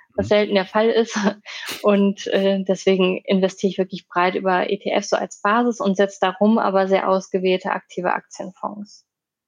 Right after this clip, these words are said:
Speaker 2: Okay, aber das klingt ja auch danach, als wären deine Tage ziemlich lang,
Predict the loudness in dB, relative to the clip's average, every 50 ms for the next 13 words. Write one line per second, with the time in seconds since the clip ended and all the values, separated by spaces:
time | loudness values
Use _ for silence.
0 | _ _ -10 -10 -8 -6 -4 -4 -4 -6 -10 -14 -16 -16 -16 -18 -8 _ -2 0
1 | 2 2 0 0 0 -2 -2 0 2 2 2 0 0 0 0 2 2 4 2 0
2 | -2 -4 -2 -2 -2 0 0 0 0 2 2 2 2 2 2 2 0 0 -2 0
3 | 0 0 0 -2 -2 0 0 0 0 0 0 0 0 0 -2 -2 -6